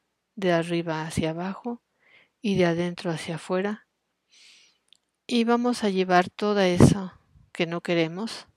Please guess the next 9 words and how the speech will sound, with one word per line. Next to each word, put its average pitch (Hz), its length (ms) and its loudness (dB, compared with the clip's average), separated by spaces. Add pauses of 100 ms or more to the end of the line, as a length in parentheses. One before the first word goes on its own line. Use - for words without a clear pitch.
(1080)
que 180 140 -10
queremos 160 380 -4
soltar, 165 540 -4 (320)
a 202 140 -6
nuestros 190 400 -6
pies, - 420 -6 (1400)
para 180 280 4
que 160 280 -4
vaya, 185 500 -2